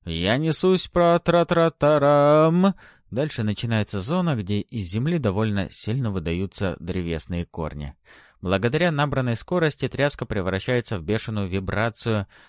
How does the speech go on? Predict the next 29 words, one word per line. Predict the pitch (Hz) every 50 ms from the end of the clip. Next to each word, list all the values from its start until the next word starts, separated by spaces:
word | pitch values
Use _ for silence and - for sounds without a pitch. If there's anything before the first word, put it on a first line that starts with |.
| _ _
чуть | - - 131 123 - - -
все | - - 117 117
зубы | 104 90 82 101 113 110 104 98
не | 95 92
выбивая | 80 85 76 67 80 85 101 107 101
друг | 76 82 80 - -
от | 92 78
друга. | - - 73 57 53 65 69 73 _ _ _ _
А | - - 76
вот | 92 139 175 -
расположившийся | 143 120 120 - - 110 101 104 110 120 135 135 120 113 117 101 - 104
на | 92 92
моём | 92 92 95 98 95
плече | 85 - 85 82 - - 104 90
чёрный | - - 92 78 73 76 73 73
амба | 90 117 131 123 120 117 113 113 _ _ - - - - -
пребывает | - 131 135 135 143 151 170 170 170 - -
от | 117 -
такой | - 98 92 - 90 85
езды | 78 78 82 82 87 - 143
в | 110
явном | 85 71 73 87 104 110 107 104 101 95 80
восторге. | 76 87 98 - - - - 78 76 78 67 73 76 73 - _ _ _ -
Моя | 78 78 82 98 117
преследовательница | 117 - 101 101 - - 113 117 120 120 110 101 - - 95 92 95 92 - - 101
чуть | - - 143 - -
не | 123 113
догоняет | 104 110 98 95 104 101 113 113 98 87 76 -
меня. | - 76 73 71 67 64 69